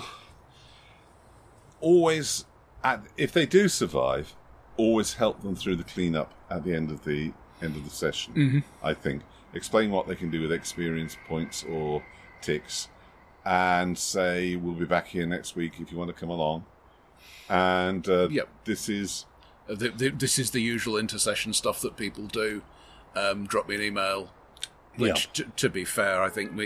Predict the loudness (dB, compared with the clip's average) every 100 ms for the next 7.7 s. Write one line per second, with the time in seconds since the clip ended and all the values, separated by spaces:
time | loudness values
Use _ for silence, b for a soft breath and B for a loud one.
0 | -6 -10 -10 -6 -2 -2 -2 -4 -2 -4
1 | -4 -6 -4 -2 -2 -4 -4 -2 0 -2
2 | 0 2 2 -2 B -4 -6 -14 -20 -8
3 | -4 -2 -4 -8 -14 -18 -20 -20 -20 -20
4 | -20 -20 -20 -14 -4 -4 0 4 4 6
5 | 4 4 2 4 4 2 -6 B B 0
6 | 4 4 4 4 2 -4 -8 -8 -4 -2
7 | -4 -4 -4 -4 -8 -6